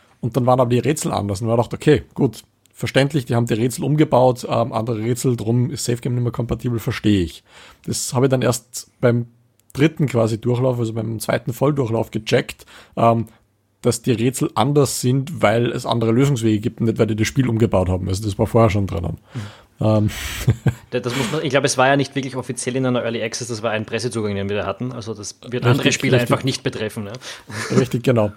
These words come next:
Speaker 1: Ähm, letztlich bin ich dann am Schluss angekommen und hab dann festgestellt, hoppla, es gibt nicht nur einen zweiten Schluss, sondern es gibt vielleicht nur einen dritten oder sogar noch mehr. Und ich hab dann einfach, ähm, das Spiel beendet, das Safe Game aus meinem App-Data-Verzeichnis rauskopiert, das Spiel gestartet, Lösungsweg eins ausprobiert,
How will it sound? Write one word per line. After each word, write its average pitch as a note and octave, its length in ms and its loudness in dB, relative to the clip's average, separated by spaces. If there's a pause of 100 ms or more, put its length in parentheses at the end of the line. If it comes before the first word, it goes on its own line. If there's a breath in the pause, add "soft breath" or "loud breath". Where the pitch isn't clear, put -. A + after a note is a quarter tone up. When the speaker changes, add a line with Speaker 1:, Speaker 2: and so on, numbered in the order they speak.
(420 loud breath)
Speaker 1:
Ähm, C3+ 220 6
letztlich C#3+ 360 2 (200)
bin C#3+ 120 4
ich C#3+ 140 2
dann B2+ 540 2
am B2+ 100 -2
Schluss C#3 280 0
angekommen C#3+ 640 2
und - 140 -4
hab B2 120 -2
dann A2+ 80 0
festgestellt, C#3 680 0
hoppla, C#3+ 360 2
es - 120 -2
gibt - 240 -10
nicht B2+ 140 0
nur B2 100 2
einen A#2+ 100 0
zweiten - 540 2
Schluss, - 480 0
sondern B2 300 0
es A#2+ 140 -4
gibt C3+ 160 -10
vielleicht B2 320 0
nur C3 60 2
einen A#2+ 80 2
dritten C3+ 360 0
oder A#2+ 140 2
sogar A2+ 240 2
noch C#3+ 200 4
mehr. A2 240 0
Und A#2+ 140 0
ich A#2+ 60 -4
hab A#2+ 40 -20
dann A#2+ 140 -4
einfach, B2 420 -2 (340 loud breath)
ähm, A#2+ 280 4
das A#2+ 100 -2
Spiel C3+ 240 2
beendet, C3+ 640 2
das - 140 -2
Safe C3 200 2
Game B2+ 280 0
aus A#2+ 400 -4
meinem A#2 640 -2
App-Data-Verzeichnis A#2+ 800 -2
rauskopiert, A#2+ 580 0
das G3+ 80 -2
Spiel B2+ 200 0
gestartet, A#2 640 2
Lösungsweg A2 440 -2
eins A2+ 220 2
ausprobiert, D3+ 640 4